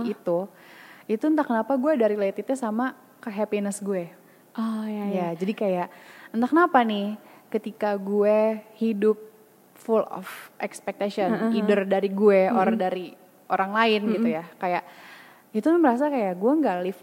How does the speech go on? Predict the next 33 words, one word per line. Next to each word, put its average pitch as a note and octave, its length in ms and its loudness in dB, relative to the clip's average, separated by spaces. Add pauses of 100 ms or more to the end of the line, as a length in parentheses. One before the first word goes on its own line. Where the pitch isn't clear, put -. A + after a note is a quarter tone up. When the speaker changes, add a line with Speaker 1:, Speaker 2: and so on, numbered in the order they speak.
(260)
Speaker 2:
up G#3 160 -6 (140)
to A#3+ 100 -2
my A#3 240 0
word A3+ 320 2
gitu. G3 320 -4
Speaker 1:
Oh, A3+ 480 4
iya, A3+ 180 2
Speaker 2:
Iya A#3+ 60 4
Speaker 1:
iya, B3 100 8
Speaker 2:
kan? F#3+ 220 2
Speaker 1:
iya, G3+ 140 -4
Speaker 2:
Jadi, G#3 200 4
Speaker 1:
iya, G#3 180 2
iya. F#3+ 160 -4 (440)
Speaker 2:
ya A#3+ 140 6
udah, D#4 260 8
lo F4 120 6
hidup C#4+ 320 0
untuk C4+ 360 0 (180)
memenuhi B3 760 2 (720)
dan A#3+ 240 4
tidak B3+ 240 4
mengecewakan A#3 600 0
orang A3+ 220 2
Speaker 1:
Orang A#3 140 4
lain. C4+ 240 8
Speaker 2:
lain. A3 200 4
Speaker 1:
Iya, G#3+ 200 0 (120)
iya, G#3+ 240 -6
iya, G#3 160 -8
Speaker 2:
Kayak G#3 120 -2
Speaker 1:
benar. F#3+ 160 2
Speaker 2:
gitu. F#3+ 220 0